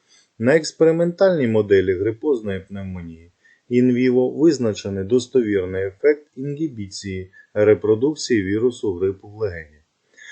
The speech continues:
Одним із механізмів антигрипозної дії опромінювання регенератора С Ф нуль один є індукція інтерферону.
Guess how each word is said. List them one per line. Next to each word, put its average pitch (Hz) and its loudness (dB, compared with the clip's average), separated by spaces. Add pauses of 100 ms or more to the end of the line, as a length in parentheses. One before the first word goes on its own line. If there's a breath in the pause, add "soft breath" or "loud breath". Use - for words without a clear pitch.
(200 loud breath)
Одним 165 6
із 120 4
механізмів 113 0
антигрипозної 92 -6
дії 90 -12
опромінювання 139 -6
регенератора 151 0
С 143 0
Ф 139 0
нуль 139 -2
один 139 0 (360)
є 117 6
індукція 104 0
інтерферону. 85 -10